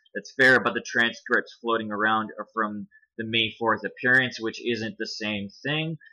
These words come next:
and the transcript was attached as an exhibit in Alberta's application to quash. Here's a photo of him and Kellyanne Wolf we've been staring at for too long. And as Patrick King stated to Dan Dix of Press for Truth, "I wasn't successful.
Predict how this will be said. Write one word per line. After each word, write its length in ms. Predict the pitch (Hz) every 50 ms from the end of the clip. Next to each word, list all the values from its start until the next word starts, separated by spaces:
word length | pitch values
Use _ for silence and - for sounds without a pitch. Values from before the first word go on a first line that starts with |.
| _ _ _ -
and 120 | 123 123
the 80 | 120 117
transcript 580 | - - 131 123 120 117 120 - - 135 -
was 140 | 120 117 101
attached 400 | 110 - - 123 120 117 113 -
as 220 | 123 113 104 101
an 100 | 107 104
exhibit 460 | 101 98 98 98 101 110 107 101 110 -
in 140 | 104 110 - 87
Alberta's 520 | 104 110 104 95 107 104 101 101 101 101
application 640 | 104 95 95 - 101 98 - 107 95 90 - - 92
to 60 | 87 - - -
quash. 440 | 101 98 92 90 82 - - - - - - _ _ _ _ _
Here's 200 | 117 117 110 113
a 40 | 113
photo 280 | - 123 120 113 113
of 120 | 110 101 113
him 140 | 110 107
and 100 | 107 104
Kellyanne 520 | 101 - 107 104 104 104 101 98 95 95 95
Wolf 240 | 95 98 98 95 -
we've 160 | 107 101 85
been 100 | 98 95
staring 400 | - - - 101 92 92 92 92
at 140 | 87 85 - _
for 80 | - 95
too 260 | - - 98 90 85
long. 260 | 82 82 78 73 - _ _ _ - _ _ _ _ _ _ _ _ _ _ _ _ _ _
And 280 | - 117 113 110 107 107
as 120 | 113 113 - 127
Patrick 360 | 127 123 123 - 135 120 -
King 240 | - 123 120 120 113
stated 540 | - - - 117 117 117 110 113 110 107 101 98 - -
to 340 | - 113 107 104 101 101 95
Dan 360 | - 110 110 110 107 107 107 92
Dix 320 | 98 107 120 117 - -
of 260 | 113 101 95 90 80 _
Press 200 | 117 110 107 - -
for 100 | - 101 98
Truth, 380 | - - 104 110 120 117 113 - - -
"I 100 | 113 110
wasn't 320 | 107 107 107 101 110 107
successful. 880 | - - 101 - - - 120 120 120 120 - - 131 127 131 131 131 -